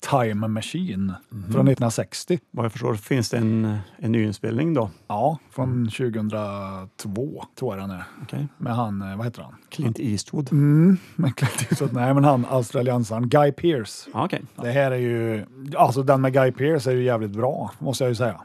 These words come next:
Speaker 1: Den
Speaker 2: Mm.
Speaker 1: håller faktiskt förvånansvärt bra. Men jag hade inte sett originalet
Speaker 2: Nej, jag tror inte jag har
Speaker 1: från,
Speaker 2: sett
Speaker 1: från sextio.
Speaker 2: någon av de här två.
Speaker 1: Nej, nej, men den var väldigt bra.
Speaker 2: Mm.
Speaker 1: Eh, det är ju en ikonisk tidsmaskin med i den där. Du har säkert sett den. Eh,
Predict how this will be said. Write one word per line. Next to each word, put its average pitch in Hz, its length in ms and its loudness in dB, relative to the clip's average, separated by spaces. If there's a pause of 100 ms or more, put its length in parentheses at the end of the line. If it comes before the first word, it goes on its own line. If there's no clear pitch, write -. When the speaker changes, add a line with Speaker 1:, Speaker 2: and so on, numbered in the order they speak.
Speaker 1:
Den - 160 -2
Speaker 2:
Mm. 110 100 2
Speaker 1:
håller 123 460 -2
faktiskt - 560 -12 (120)
förvånansvärt 117 720 -2
bra. 123 180 -4
Men 123 260 0
jag 147 100 2
hade 139 140 6
inte 135 160 4
sett 143 380 2
originalet 123 720 2
Speaker 2:
Nej, 113 80 -4
jag 127 100 -4
tror 165 120 0
inte 151 120 2
jag 143 60 0
har - 0 -
Speaker 1:
från, 143 120 2
Speaker 2:
sett 123 80 0
Speaker 1:
från 120 60 2
sextio. 117 180 0
Speaker 2:
någon 151 80 0
av 165 60 -4
de 170 140 0
här 135 120 0
två. 110 240 -2 (160)
Speaker 1:
Nej, 139 340 0
nej, 131 140 4
men 160 80 6
den 170 100 8
var 190 100 8
väldigt 175 220 6
bra. 147 220 4 (260)
Speaker 2:
Mm. 147 300 -6
Speaker 1:
Eh, 143 420 -6
det 139 80 -2
är - 20 4
ju 139 60 4
en 143 180 0
ikonisk 135 880 0
tidsmaskin 175 1000 0
med 127 240 2
i - 20 -2
den 120 140 0
där. 110 120 -2
Du 104 60 -4
har 143 100 0
säkert 113 320 -2
sett - 280 -8
den. 104 240 -4 (140)
Eh, 123 180 -8